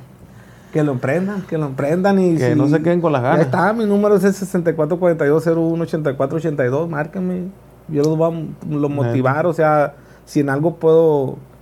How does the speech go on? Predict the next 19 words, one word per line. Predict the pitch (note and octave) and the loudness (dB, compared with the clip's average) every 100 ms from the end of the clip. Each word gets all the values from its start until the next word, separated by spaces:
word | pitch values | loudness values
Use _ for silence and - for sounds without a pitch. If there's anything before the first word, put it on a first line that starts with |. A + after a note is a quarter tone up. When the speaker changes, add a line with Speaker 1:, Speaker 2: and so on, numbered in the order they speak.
| - - - - - | -20 -20 -20 -20 -6
Speaker 1:
pues | D#2 | -2
yo | C#3 D#3 | 2 4
voy | F3 F#3 | 4 4
a, | F3 D3+ | 2 2
eh, | D#3 D3+ D3 C#3+ | 0 2 0 0
hoy | E3 D#3 | 0 2
en | E3+ | 2
día | E3+ F3+ F3 D#3+ | 2 4 4 2
empecé | C#3+ C#3 C#3+ | 0 -2 0
a | |
ir | D#3 D#3+ | 0 0
a | |
muchas | E3 D#3+ E3+ | 0 -4 -6
conferencias, | D#3 C3 B2 B2+ D3 C#3+ D3 C#3+ C#3 C#3+ | -6 -4 -2 0 -2 -2 -2 0 -2 -4
a, | |
a | D3 D3+ C#3+ | -6 -8 -8
participar, | C#3 C3+ B2 C3 - C#3 D3+ | -8 -8 -8 -6 -2 0 0
eh, | C#3+ C3+ C3+ C3+ | -2 -6 -6 -6
eh. | C3 | -6